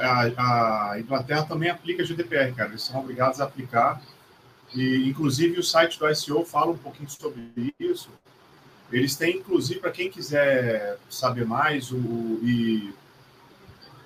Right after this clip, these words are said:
até tá aprendendo um pouco aí sobre a L G P D, como a G D P R foi um espelho pra criar a L G P D, o I C O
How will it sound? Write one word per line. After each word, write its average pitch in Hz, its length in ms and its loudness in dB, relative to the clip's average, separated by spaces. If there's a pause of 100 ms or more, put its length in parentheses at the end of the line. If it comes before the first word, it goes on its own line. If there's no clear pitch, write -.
(120)
até 135 320 4
tá 170 340 6
aprendendo 156 640 4
um 127 60 -4
pouco 151 220 0
aí 143 80 4
sobre 139 240 -2
a - 20 4
L 139 120 0
G 131 140 0
P 123 160 -2
D, 151 120 0
como 208 240 4
a 175 60 2
G 160 120 -4
D 156 100 -2
P 147 140 -4
R 135 160 2
foi 147 180 -4
um 143 80 -4
espelho 160 480 2
pra 135 100 -14
criar 127 240 -2
a 120 40 2
L 120 80 -4
G 120 120 -8
P 117 140 -8
D, 151 320 0 (500)
o 127 240 4
I 160 100 10
C - 220 0
O 151 320 6